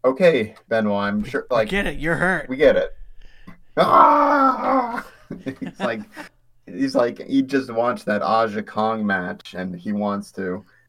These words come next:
Speaker 1: emulate
Speaker 2: Yes,
Speaker 1: that or
Speaker 2: exactly.
Speaker 1: something.
Speaker 2: So, I really liked the match. It didn't get as crazy as it will in the future, but I think it was really fun.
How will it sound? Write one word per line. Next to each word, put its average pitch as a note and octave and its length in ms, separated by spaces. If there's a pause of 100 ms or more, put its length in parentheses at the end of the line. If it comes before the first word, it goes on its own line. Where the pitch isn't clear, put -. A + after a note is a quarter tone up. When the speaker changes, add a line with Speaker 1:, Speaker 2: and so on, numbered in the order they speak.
(600)
Speaker 1:
emulate G2+ 440
Speaker 2:
Yes, - 100
Speaker 1:
that - 140
or - 40
Speaker 2:
exactly. - 540
Speaker 1:
something. F#2 360 (680)
Speaker 2:
So, G3 540 (220)
I A#3 140
really D#4+ 260
liked E3 220
the C#3+ 60
match. C#3 460
It F3 140
didn't B3 200
get B3 120
as G3 140
crazy E3 380
as C#3+ 120
it C#3 100
will D3 240
in C3 80
the A#2 80
future, F3 500 (480)
but F3+ 120
I B3 100
think B3+ 160
it A#3+ 40
was A3+ 120
really A3+ 220
fun. D#3 400